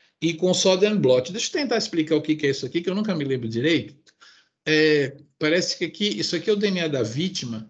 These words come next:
O D N A da vítima tem, é, essas repetições que causam esse padrão aqui. A vítima tá aqui. É, aí a gente tem aqui o, a,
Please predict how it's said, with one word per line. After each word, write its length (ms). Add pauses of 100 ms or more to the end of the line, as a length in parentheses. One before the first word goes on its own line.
(260)
O 60
D 120
N 120
A 40
da 160
vítima 540
tem, 480 (320)
é, 300
essas 360
repetições 840
que 160
causam 420
esse 160
padrão 400
aqui. 320
A 60
vítima 680 (680)
tá 120
aqui. 360 (300)
É, 540 (680)
aí 560 (180)
a 140
gente 320
tem 260
aqui 520 (200)
o, 720
a, 720